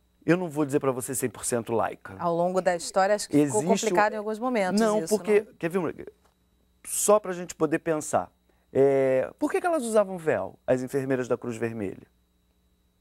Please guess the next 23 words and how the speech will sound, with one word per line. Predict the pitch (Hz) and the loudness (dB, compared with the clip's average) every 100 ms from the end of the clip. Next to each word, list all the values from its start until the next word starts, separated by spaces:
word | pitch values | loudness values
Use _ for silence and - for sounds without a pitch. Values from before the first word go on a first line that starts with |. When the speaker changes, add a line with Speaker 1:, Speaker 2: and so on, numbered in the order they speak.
| _ _ _ _ | _ _ _ _
Speaker 1:
Quando | 220 240 | 0 0
você | 160 151 143 | 0 -2 0
usa | 120 110 101 | -2 -2 -6
o | 101 | 2
véu, | 135 135 | 4 4
você | 123 131 | 0 -4
lembra | 127 | -2
alguma | 120 117 110 | -2 -2 -4
coisa, | - 127 123 | 0 -2 -2
o | |
quê? | - 104 | -6 -4
Da | 101 | -4
freira, | - - 113 117 117 120 113 113 113 - _ _ _ - | -8 -8 -4 0 2 2 0 0 -2 -6 _ _ _ -16
do | - | -8
sagrado, | 110 - 95 110 113 117 117 117 113 104 117 107 _ - | -4 -4 -2 0 2 2 0 -2 -4 -4 -6 -6 _ -2
né? | 127 156 - _ - | 0 0 -8 _ -2
E | 110 | 0
elas | 123 156 | 0 -2
usavam | 208 208 240 180 | 0 2 0 -4
véu | 127 120 104 | 0 0 0
na | 110 | -8
Cruz | - 110 95 | -8 -10 -8
Vermelha. | 98 107 101 - - | -8 -6 -8 -8 -16